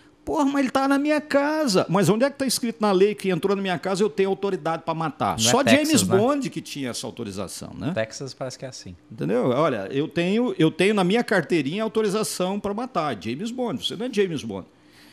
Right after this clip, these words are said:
Speaker 1: Você tem que saber o seguinte: o cara pode ter entrado na tua casa pra muitas coisas. Ele pode ter entrado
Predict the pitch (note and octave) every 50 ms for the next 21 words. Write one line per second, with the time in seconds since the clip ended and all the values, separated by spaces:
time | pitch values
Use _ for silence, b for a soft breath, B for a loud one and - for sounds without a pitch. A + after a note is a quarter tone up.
0 | B B B - - - - G#3+ A#3+ - - - A3+ G3 E3 G#3+ A3 - - A#3+
1 | G3 F#3 E3+ - D#3+ B2+ - F#3 G3+ - - F#3+ E3 A#3 - A3+ G#3 F3 - F3+
2 | F3 E3 E3+ D#3 - E3 D#3 - F3+ F3 E3+ - A3+ G#3 G#3 A3+ G#3+ C4 C4 -
3 | - A3 G3+ F#3+ D3 A#2 A#2 - - E3 E3 E3 - F#3 F#3 F3+ D3+ D3+ D3+ C#3
4 | C3+ A#2 F2+